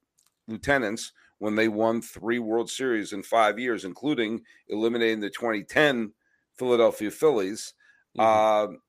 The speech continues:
Speaker 1: I mean, they deserve a shot at manager somewhere.
Speaker 2: Right.
Speaker 1: But, uh, hey, Terrific Turkey has something he wants to say. Hold on. Uh, Phillies have a good chance of making the playoffs. I hope so. They have a playoff spot with a week to go.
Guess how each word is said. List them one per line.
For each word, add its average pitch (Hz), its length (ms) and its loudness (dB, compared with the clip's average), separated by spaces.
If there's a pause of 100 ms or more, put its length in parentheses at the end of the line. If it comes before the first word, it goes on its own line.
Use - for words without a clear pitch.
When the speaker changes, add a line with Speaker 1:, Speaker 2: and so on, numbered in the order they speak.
(120)
Speaker 1:
I 104 120 0
mean, 113 320 -2 (240)
they 139 200 6
deserve 147 420 4
a 113 60 -4
shot 127 380 10
at - 120 -4
manager 110 460 0
somewhere. 98 720 2 (760)
Speaker 2:
Right. 120 300 6
Speaker 1:
But, 117 60 4
uh, 113 160 4
hey, 185 240 6 (300)
Terrific 220 300 4
Turkey 220 260 4
has 165 140 4
something 160 200 2
he 151 60 2
wants 139 240 0
to 120 80 -14
say. 127 380 2 (280)
Hold 156 140 2
on. 120 260 2 (360)
Uh, 143 240 10
Phillies 196 320 2
have 180 160 6
a 151 40 -2
good 180 220 0
chance 180 340 2
of 139 60 -8
making 165 220 0
the 139 60 -6
playoffs. 165 360 4
I 107 140 0
hope 202 200 8
so. 117 200 4
They 123 80 6
have 123 80 2
a 120 60 0
playoff 175 300 4
spot 143 220 0
with 135 140 -2
a - 80 -2
week 170 160 -4
to 120 80 -10
go. 175 400 2